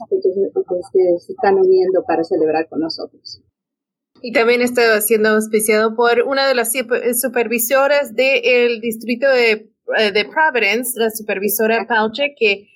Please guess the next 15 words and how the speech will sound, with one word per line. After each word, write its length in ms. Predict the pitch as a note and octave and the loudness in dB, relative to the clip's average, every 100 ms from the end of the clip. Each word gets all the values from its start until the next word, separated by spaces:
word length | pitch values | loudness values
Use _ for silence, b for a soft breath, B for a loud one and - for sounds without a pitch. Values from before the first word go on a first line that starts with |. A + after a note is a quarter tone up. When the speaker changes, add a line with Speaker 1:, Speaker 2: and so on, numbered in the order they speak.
| B | B
Speaker 2:
ha 160 | - A3+ | -2 2
estado 500 | A#3+ B3 A#3+ A#3 A#3 | 2 2 2 4 4
mano 280 | A3+ A#3 B3 | 2 2 2
a 80 | A#3+ | 2
mano 400 | A3+ A#3 A#3 A#3 | 2 0 -2 -2
con 240 | G3 G3 | -6 -2
todas 420 | A#3+ E4 F4 - | -2 0 -2 -2
estas 300 | F#3 A3 G#3+ | -4 -2 -2
organizaciones 840 | G3 G#3 G#3 G#3 G#3 G3 G#3 G#3 G#3+ | -2 -2 -2 -4 -4 -2 0 0 -2
y 100 | G#3+ | -2
también 300 | G#3 G#3 G3+ | -2 -2 -2
con 140 | G#3 | -4
el 160 | G3 F#3+ | -4 -4
condado 640 | F#3+ F#3+ F#3+ G3 G3 G3 - | -2 0 2 2 0 -4 -2
para 460 | G#3+ A3 A3 A3+ | 0 2 0 -2